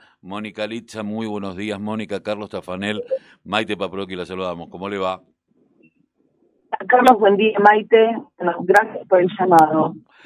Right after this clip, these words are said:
Speaker 1: No, eh, eh, importantísimo, porque en algún momento, yo recuerdo en la época, eh, del primer gobierno kirchnerista de Néstor,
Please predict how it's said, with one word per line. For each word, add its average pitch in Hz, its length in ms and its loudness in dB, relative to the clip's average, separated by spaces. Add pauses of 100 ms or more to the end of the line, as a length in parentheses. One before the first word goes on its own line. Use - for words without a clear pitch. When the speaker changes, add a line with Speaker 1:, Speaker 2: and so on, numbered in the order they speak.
(220)
Speaker 1:
No, 147 400 0 (140)
eh, 143 340 -4
eh, 131 340 -8 (120)
importantísimo, 156 1120 -10
porque 147 260 -12
en 151 100 -10
algún 185 220 -8
momento, 147 800 -4
yo 143 180 -12
recuerdo 143 400 -12
en 135 80 -12
la 127 100 -8
época, 117 680 -8 (380)
eh, 95 800 -12
del 92 260 -12 (120)
primer 101 300 -14
gobierno 107 840 -12
kirchnerista 95 800 -16
de 90 100 -14
Néstor, 117 540 -10